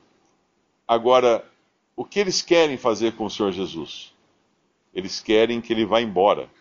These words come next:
Versículo quinze. Eles veem o homem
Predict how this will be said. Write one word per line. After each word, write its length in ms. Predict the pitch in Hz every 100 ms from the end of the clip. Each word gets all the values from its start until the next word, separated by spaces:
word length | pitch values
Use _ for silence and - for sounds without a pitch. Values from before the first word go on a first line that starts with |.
| _ _ _ _ _ _ _ _ _ _ _ _ _ _ _ _ _ _ _ _
Versículo 640 | 101 107 - 123 123 117
quinze. 640 | 117 - 151 131 82 69 - _ _ _ -
Eles 280 | 113 120 98
veem 320 | 117 180 202
o 80 | 170
homem 640 | 147 160 180 196 220 233